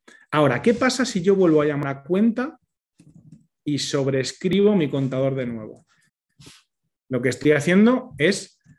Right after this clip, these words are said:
nuevamente resetear el contador. Entonces, si yo vuelvo a hacer este console log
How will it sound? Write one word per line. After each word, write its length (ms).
nuevamente 1080
resetear 760
el 120
contador. 560
Entonces, 300
si 120
yo 100
vuelvo 260
a 140
hacer 200
este 200
console 360
log 320